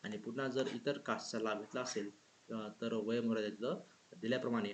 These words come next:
अडोतीस किंवा कास्ट वाल्यांकरता बेचाळीस वर्ष, अ, बेचाळीस वर्ष ही अपर लिमिट इथं आहे याच्यामध्ये. तर होप so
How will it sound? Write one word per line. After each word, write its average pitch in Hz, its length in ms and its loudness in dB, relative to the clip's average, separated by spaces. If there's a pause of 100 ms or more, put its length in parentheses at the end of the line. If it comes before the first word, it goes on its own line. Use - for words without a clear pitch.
अडोतीस 110 420 -6
किंवा 117 220 2
कास्ट 117 340 0
वाल्यांकरता 104 520 -2 (260)
बेचाळीस 110 440 0
वर्ष, 98 260 -4 (400)
अ, 98 140 -6
बेचाळीस 131 640 0
वर्ष 123 280 2
ही 113 320 0
अपर - 240 -4
लिमिट 101 260 -4
इथं 165 180 -2 (180)
आहे 131 100 2
याच्यामध्ये. - 340 -8 (280)
तर - 60 -20
होप 127 320 -2
so 208 120 2